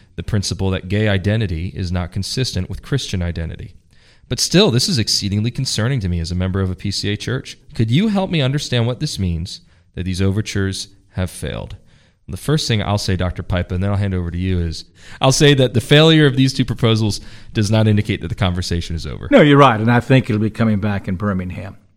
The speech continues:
Speaker 2: Well, Lisa, it's nice to hear from you. Uh, Lisa's a friend. She had a daughter that was, uh, at Bob Jones. She was, daughter was, uh, involved here at Covenant Community O P C. I, uh,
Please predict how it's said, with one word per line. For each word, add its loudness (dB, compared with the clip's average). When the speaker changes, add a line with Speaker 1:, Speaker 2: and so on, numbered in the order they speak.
Speaker 2:
Well, 4
Lisa, 8
it's 2
nice 6
to -4
hear 8
from 6
you. 8
Uh, 0
Lisa's 0
a -2
friend. 6
She 0
had 4
a 2
daughter 4
that -2
was, -6
uh, 0
at -6
Bob 0
Jones. 0
She -8
was, -8
daughter -2
was, -4
uh, -10
involved -2
here -2
at -8
Covenant -6
Community -2
O -8
P -10
C. -4
I, 4
uh, 2